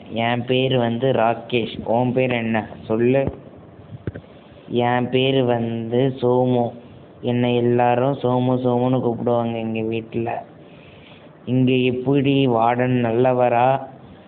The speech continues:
எப்-, வார்டன்லாம் தங்கமானவர். அதே போல வாட்ச்மேனும் தங்கமானவர். அவங்க ரெண்டு பேரும் தான் இந்த ஹாஸ்டல்ல எந்த பிரச்சனை இருந்தாலும் உடனே வந்து கேட்பாங்க. உனக்கு ஏதாச்சும் பிரச்சனை இருந்தா அவங்ககிட்ட சொல்லு,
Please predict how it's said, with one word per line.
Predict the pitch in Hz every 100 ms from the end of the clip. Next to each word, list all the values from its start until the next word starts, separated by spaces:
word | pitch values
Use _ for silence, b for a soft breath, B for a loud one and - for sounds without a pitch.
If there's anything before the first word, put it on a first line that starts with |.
| -
எப்-, | - 117 B B B B - - 120
வார்டன்லாம் | 120 117 135 139 131 123 131 -
தங்கமானவர். | 127 123 131 135 127 127 131 127 120 117 101 -
அதே | - 117 139
போல | 139 139
வாட்ச்மேனும் | 127 117 127 127 135 131 127 139
தங்கமானவர். | 123 110 127 131 131 123 127 127 120 - B B B
அவங்க | - 123 127
ரெண்டு | 123 120 127 135
பேரும் | 127 131 123
தான் | 135 143
இந்த | 123
ஹாஸ்டல்ல | 113 127 131 - 135 135
எந்த | 127 127 135
பிரச்சனை | 131 131 135 131 135 135
இருந்தாலும் | 127 123 123 113 135
உடனே | 131 123 127 135
வந்து | 131 123
கேட்பாங்க. | 120 120 120 - 117 117 95 B B B -
உனக்கு | 117 117 127 127
ஏதாச்சும் | 139 131 127 139 131
பிரச்சனை | 123 123 135 131
இருந்தா | 131 127 135
அவங்ககிட்ட | 127 123 120
சொல்லு, | - 117 123 127 123